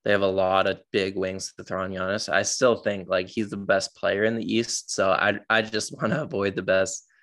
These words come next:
I think he's the best player in the world. I wanna avoid him at all costs. So I'll, I'll take my Milwaukee for the team I don't wanna see.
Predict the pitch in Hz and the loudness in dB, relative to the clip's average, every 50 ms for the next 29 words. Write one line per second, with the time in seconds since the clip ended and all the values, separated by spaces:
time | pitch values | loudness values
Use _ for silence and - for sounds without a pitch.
0 | _ _ - 110 110 117 110 104 101 98 101 98 98 - - 101 98 95 92 92 | _ _ 0 2 4 4 4 4 4 4 4 4 2 2 2 4 4 4 2 2
1 | 98 104 107 101 98 98 98 98 101 101 101 98 95 95 95 95 98 98 101 101 | 4 4 6 6 6 4 2 2 2 0 0 0 -2 -4 -4 -4 -4 -4 -4 -4
2 | 165 104 101 98 - 101 95 - - 104 98 107 123 - - - - - _ _ | -4 -4 -4 -2 -2 -2 -2 0 0 2 2 2 0 -2 -8 -18 -18 -20 _ _
3 | - - - - - - - - _ _ _ _ - - - 139 123 117 113 113 | -20 -20 -20 -20 -20 -20 -20 -20 _ _ _ _ -2 2 6 8 10 10 8 8
4 | 104 - - - - - 117 123 117 - 117 127 131 - 165 151 147 117 113 110 | 4 2 -4 -2 2 6 6 6 6 6 4 4 4 4 4 2 2 2 0 -2
5 | 107 101 - - 107 104 101 104 98 95 98 101 - - 101 92 - _ - 101 | -2 -2 -2 -2 -4 -2 -2 0 0 0 0 -2 -4 -6 -10 -12 -12 _ -4 -4
6 | 98 95 98 92 90 - - 101 95 95 92 92 92 - 98 95 95 92 90 - | -2 -2 -4 -6 -8 -8 -8 -6 -4 -2 -4 -4 -4 -2 -2 -2 -2 -2 -2 -2
7 | 95 95 95 95 - - 95 90 90 95 - | -2 -2 -2 -4 -8 -8 -8 -8 -8 -8 -10